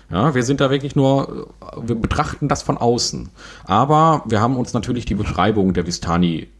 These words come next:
angeguckt. So. Und, äh, jedenfalls geht's jetzt darum, dass die Vistani halt wie, äh, eine s-, sehr stereotype Darstellung der Roma sind in der realen Welt.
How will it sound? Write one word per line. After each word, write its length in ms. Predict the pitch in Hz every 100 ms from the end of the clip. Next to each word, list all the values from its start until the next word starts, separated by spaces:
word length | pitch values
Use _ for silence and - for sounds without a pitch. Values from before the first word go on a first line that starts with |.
| _ - -
angeguckt. 580 | 92 90 90 87 - - - _
So. 400 | 98 90 76 - - - - -
Und, 400 | - 90 90 90 -
äh, 440 | 87 87 87 78 - - - - - 85 104
jedenfalls 540 | 107 104 113 104 -
geht's 220 | 120 113
jetzt 220 | 143 - 131
darum, 280 | 120 131 117
dass 180 | 110
die 420 | - 104 104 101 - - - -
Vistani 460 | - 92 90 117
halt 380 | 113 113 135 - 92
wie, 680 | 104 92 95 101 110 120 - 113
äh, 240 | 110 107
eine 340 | 95 98 98 - 107
s-, 200 | 101 101 -
sehr 340 | 95 101 107
stereotype 1300 | - 117 120 123 120 - 127 139 151 139 139 139 135
Darstellung 640 | - 123 - - 120 123
der 120 | - 107
Roma 360 | 110 98 80
sind 300 | - 78 -
in 100 | 85
der 160 | 82 82
realen 300 | 82 80 -
Welt. 340 | - - -